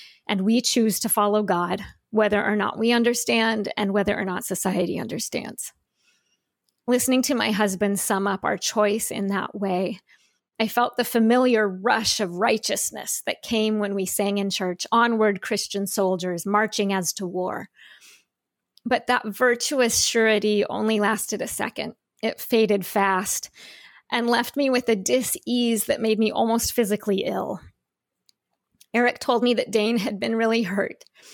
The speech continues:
and he told Eric that we were going to find ourselves on the wrong side of history.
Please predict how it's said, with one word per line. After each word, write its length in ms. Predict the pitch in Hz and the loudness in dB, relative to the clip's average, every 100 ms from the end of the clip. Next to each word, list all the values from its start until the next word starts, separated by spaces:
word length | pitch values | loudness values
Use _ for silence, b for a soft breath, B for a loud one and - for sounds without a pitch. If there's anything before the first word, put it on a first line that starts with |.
| B B _ _ 226 | B B _ _ 0
and 100 | 233 | 2
he 80 | |
told 280 | 226 226 208 | 2 2 4
Eric 300 | 214 220 214 | 4 2 2
that 120 | 214 | -2
we 120 | 240 214 | 2 2
were 120 | 208 | 2
going 180 | 202 202 | 2 0
to 60 | |
find 280 | - 202 202 | -2 -2 0
ourselves 460 | 196 - 196 190 202 | -2 0 0 0 0
on 140 | 202 | 0
the 100 | 202 | 0
wrong 280 | 190 185 190 | -2 -2 -4
side 280 | - 185 202 | -2 -2 -2
of 100 | - | -6
history. 540 | - - - - | -8 -6 -6 -6